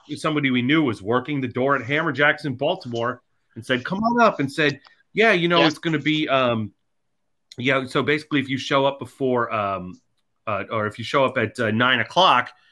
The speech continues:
Speaker 1: starting at nine, it's, um, ten dollars and it's all you can drink." So Ty and I are no fools. So we show up, and sure enough, they hand us a cup. We show up right at nine.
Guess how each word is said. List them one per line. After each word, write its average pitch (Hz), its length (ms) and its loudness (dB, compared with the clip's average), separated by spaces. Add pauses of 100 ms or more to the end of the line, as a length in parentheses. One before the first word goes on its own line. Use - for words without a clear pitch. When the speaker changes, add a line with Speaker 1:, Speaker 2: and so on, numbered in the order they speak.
(140)
Speaker 1:
starting 151 340 2
at 123 60 -4
nine, 147 280 2
it's, 113 420 -4
um, 107 240 -6
ten 156 220 -2
dollars 131 380 2
and 120 120 -4
it's 117 120 -8
all 90 120 -8
you 101 120 -6
can 127 100 -10
drink." 208 340 0 (460)
So - 160 -14
Ty 233 240 4
and 202 80 2
I 147 60 6
are 120 120 4
no 117 160 2
fools. 120 460 -4
So 139 80 -6
we 170 100 -4
show 127 260 -6
up, 131 180 -6
and 110 100 -10
sure 135 160 -4
enough, 127 200 -2
they 113 100 -6
hand 120 160 -2
us 131 120 -8
a 135 60 -12
cup. 117 240 -2
We 170 80 2
show 147 220 0
up 107 100 0
right 110 180 4
at 87 80 -6
nine. 90 340 -6